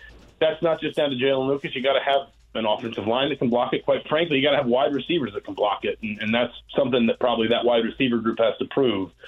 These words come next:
But I do think maybe it's, it's, you know, kind of a baseline of a lot of the stuff we saw last year, adding in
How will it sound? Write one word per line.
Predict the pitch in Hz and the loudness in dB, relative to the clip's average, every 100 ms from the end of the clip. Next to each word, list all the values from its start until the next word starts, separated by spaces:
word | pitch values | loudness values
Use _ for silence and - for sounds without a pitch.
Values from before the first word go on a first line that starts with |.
| - - - - | -20 -20 -20 -6
But | 131 139 | 0 2
I | 139 | 2
do | 147 165 | 0 0
think | 170 151 | 0 0
maybe | 143 143 139 | 0 4 2
it's, | 123 - | 2 -2
it's, | 143 120 - - - _ 127 | -4 -4 -6 -16 -20 _ -2
you | |
know, | 117 104 | 0 0
kind | 143 139 | 0 2
of | 120 | 0
a | |
baseline | 117 160 165 160 147 | 0 0 2 2 2
of | 110 - | -2 -2
a | 123 | 0
lot | 123 156 | 2 2
of | 165 | 0
the | 139 | -2
stuff | - 143 143 | 0 0 0
we | 127 | 0
saw | 135 117 | 0 2
last | 120 135 123 - | 2 0 -2 -4
year, | 113 104 98 - _ _ - - _ _ - | -2 0 -2 -6 _ _ -20 -20 _ _ -4
adding | 131 151 143 131 | 0 2 0 0
in | 131 131 123 | 0 2 0